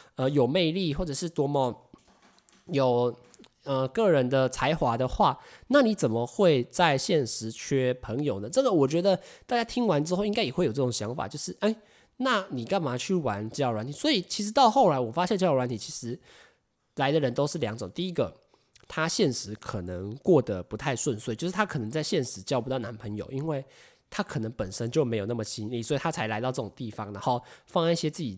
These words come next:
认为好看的照片，然后看会不会吸引到别人，觉得自己很多人喜欢，这个我觉得都是很有可能的。再来就是他其实不是来交友，他可能是来想约炮，虽然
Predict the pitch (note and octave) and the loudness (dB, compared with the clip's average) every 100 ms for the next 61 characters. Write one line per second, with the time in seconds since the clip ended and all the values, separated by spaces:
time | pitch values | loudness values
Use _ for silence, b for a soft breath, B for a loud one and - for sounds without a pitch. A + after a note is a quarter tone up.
0 | - F3 B2+ A2 - - B2+ G#2+ A2 G#2+ | -2 0 2 0 -6 -8 -6 -6 -8 -6
1 | A2+ - C3 C#3 B2 B2 C#3 A2+ B2+ B2+ | -6 -4 -2 0 0 -2 -2 -2 0 0
2 | G#2+ G2+ A2+ A#2+ - D#3+ A#2 A2 F#2+ A#2 | 0 -4 -4 -4 -4 -4 -4 -6 -4 -4
3 | G#2 G2+ - G#2+ A2+ B3+ F3+ G#2 A2 C#3 | -4 -4 -6 -8 -6 -2 -2 -2 -4 -4
4 | D3+ - G2+ G#2 - - F2 G2+ G2 A2 | -4 -6 -6 -6 -8 -10 -12 -14 -16 -10
5 | G#2+ - - B B B B _ B3 A3 | -10 -10 -20 B B B B _ 0 0
6 | A#3 B3 F#3 - _ _ - _ _ _ | 2 0 0 -6 _ _ -20 _ _ _
7 | - - C4 - C#3+ C3 - A#2+ - D3+ | -14 -6 -4 -2 -4 -4 -8 -8 -4 -4
8 | B2 G#2 G#2 A#2 _ - A#2 A#2+ A#2 - | -2 -4 -4 -10 _ -4 -2 -2 -4 -6
9 | D3 B2 F#2 - A#2 G#2 G#2 G2 A2+ - | -6 -6 -8 -6 -6 -6 -6 -6 -6 -4
10 | B2+ - F3+ G3+ | -6 -4 -2 0